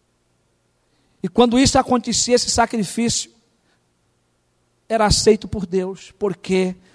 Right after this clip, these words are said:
subia um cheiro de um aroma suave diante de Deus. Isso está lá em Êxodo vinte e nove, de quinze a dezoito, e outros textos que vão falar sobre isso também.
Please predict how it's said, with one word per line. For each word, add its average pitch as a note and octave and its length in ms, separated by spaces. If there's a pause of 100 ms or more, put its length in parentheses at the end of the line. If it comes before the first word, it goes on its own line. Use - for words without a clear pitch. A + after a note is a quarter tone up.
subia G3 420
um G3 80
cheiro G3 600
de D3 100
um F#3 80
aroma F3 380
suave D#3 640 (1200)
diante D#3+ 320
de D3 100
Deus. C3+ 280
Isso E3 100
está F#3 140
lá G#3 100
em A#3 100
Êxodo G3 220
vinte G#3+ 160
e G3+ 80
nove, F3+ 240
de E3 100
quinze A#3+ 340
a - 20
dezoito, D3+ 500
e F#3+ 40
outros A#3+ 280
textos G#3 380 (320)
que G3+ 100
vão F#3 420 (140)
falar F#3 340
sobre E3 320
isso E3+ 220
também. B2 420